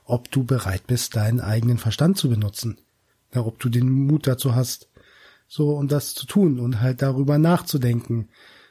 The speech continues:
ähm, was das für dich bedeutet, so konkret.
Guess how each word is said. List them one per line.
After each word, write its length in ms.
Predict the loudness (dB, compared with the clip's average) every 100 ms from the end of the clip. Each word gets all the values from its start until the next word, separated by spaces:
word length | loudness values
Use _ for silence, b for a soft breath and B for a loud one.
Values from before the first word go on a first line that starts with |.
| b -8
ähm, 420 | -4 0 0 0
was 240 | -2 -2
das 200 | -4 -4
für 140 | -2 -2
dich 220 | -2 -2
bedeutet, 580 | 0 4 2 0 -6 -6
so 300 | -8 -8 -8 _
konkret. 720 | -10 -6 -6 -6 -6 -6 -10